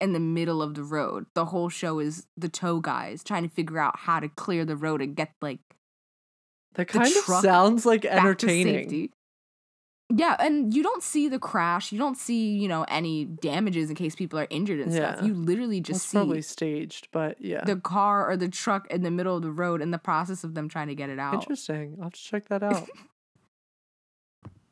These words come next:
Speaker 1: So, yeah.
Speaker 2: All right.
Speaker 1: That's it. <laughs>
Speaker 2: That's it for Tittering Thoughts. Any final words before we go?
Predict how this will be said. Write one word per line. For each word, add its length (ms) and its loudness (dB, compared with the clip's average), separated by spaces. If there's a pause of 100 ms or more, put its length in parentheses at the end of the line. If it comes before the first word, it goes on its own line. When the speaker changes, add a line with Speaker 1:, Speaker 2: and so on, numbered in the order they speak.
Speaker 1:
So, 140 -6
yeah. 220 -6 (260)
Speaker 2:
All 80 -2
right. 300 -6 (340)
Speaker 1:
That's 200 -6
it. 720 0 (120)
<laughs> 160 -20
Speaker 2:
That's 180 0
it 100 0
for 100 0
Tittering 400 2
Thoughts. 640 4
Any 280 2
final 380 4
words 360 6
before 380 2
we 140 2
go? 500 4